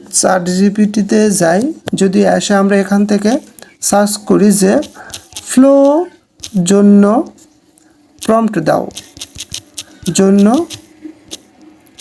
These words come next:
প্রম্পট দাও",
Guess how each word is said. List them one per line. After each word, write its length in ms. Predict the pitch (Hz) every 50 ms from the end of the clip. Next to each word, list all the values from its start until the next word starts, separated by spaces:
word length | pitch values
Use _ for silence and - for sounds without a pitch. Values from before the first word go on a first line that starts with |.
| - _ - -
প্রম্পট 440 | - 202 202 208 233 262 311 - - - _ _ _ _ _ - - - _ _ - - _ _ - - - - - _ _ - - - - - - _ - 175
দাও", 300 | 151 160 151 151 160